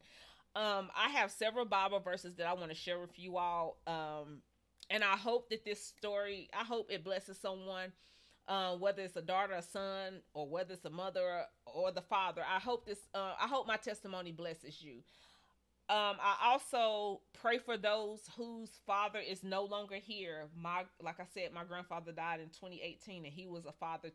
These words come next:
to me as well. Um, so this is another Father's Day that he is no longer here with us on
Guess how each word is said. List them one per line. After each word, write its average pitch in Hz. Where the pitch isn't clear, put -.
to 175
me 165
as 151
well. 160
Um, 175
so 180
this 170
is 175
another 175
Father's 160
Day 160
that 147
he 226
is 185
no 185
longer 170
here 175
with 160
us 151
on 160